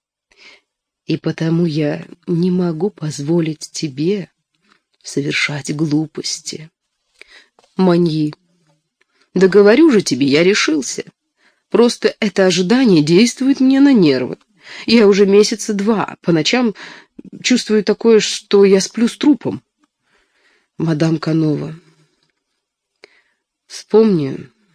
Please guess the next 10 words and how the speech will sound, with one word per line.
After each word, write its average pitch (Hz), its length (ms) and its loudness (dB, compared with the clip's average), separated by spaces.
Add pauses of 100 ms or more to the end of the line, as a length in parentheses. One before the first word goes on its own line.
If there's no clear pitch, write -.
(220)
что - 220 -4
я 147 180 0
точно 185 360 -4
в - 80 -12
таком 165 360 0
же 180 120 -2
положении. 196 680 -4 (680)
Однако 151 440 -2
не 196 180 2
жалуюсь. 196 640 -6